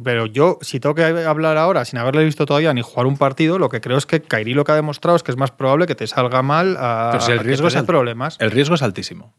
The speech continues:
Speaker 2: si está claro. Si es que eso no, no hay debate ahí ninguno. La cuestión es, si te pones en la posición de los Mavs, a mí se me ocurren,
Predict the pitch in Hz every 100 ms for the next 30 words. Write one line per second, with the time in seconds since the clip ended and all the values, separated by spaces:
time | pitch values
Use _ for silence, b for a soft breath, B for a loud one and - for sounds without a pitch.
0 | - - - 110 - - _ - - 113
1 | 107 123 127 110 110 104 101 98 104 98
2 | 90 98 95 98 135 156 - B B B
3 | B _ _ _ _ - 110 - - 113
4 | 120 180 - _ _ - - 104 104 131
5 | 147 143 147 147 147 139 123 151 180 -
6 | - _ _ - 90 123 143 143 107 -
7 | 120 143 156